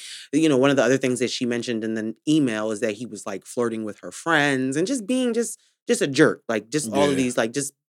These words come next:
Speaker 1: a terrible human being. Um, and so she, um, it's, it's a part of her that can't let this go. And,
Speaker 2: Right.
Speaker 1: you know, and I think that comes into,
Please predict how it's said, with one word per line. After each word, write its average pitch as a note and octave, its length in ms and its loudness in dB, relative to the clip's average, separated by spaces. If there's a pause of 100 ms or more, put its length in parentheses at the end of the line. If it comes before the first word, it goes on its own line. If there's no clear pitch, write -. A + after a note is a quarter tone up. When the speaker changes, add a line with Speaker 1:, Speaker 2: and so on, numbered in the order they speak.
(140)
Speaker 1:
a C#3 60 -2
terrible C3+ 640 4 (120)
human B2 240 0
being. A2 220 -6 (600)
Um, C3+ 520 0 (640)
and D3 180 4
so C3+ 540 8
she, D3 760 0 (500)
um, A#2+ 600 0 (600)
it's, F#3 200 4
it's G3+ 280 0
a G#3 40 8
part G#3 180 8
of F3+ 60 4
her F3 100 6
that C3 140 4
can't - 240 0
let B2 160 0
this G#2 160 -2
go. - 140 -10 (360)
And, B2 180 2 (120)
Speaker 2:
Right. A2+ 100 -4 (460)
Speaker 1:
you C#3+ 100 4
know, A2 240 2
and C3+ 100 4
I C#3 60 6
think C#3 260 2
that D3+ 200 6
comes C#3+ 240 0
into, A#2 720 0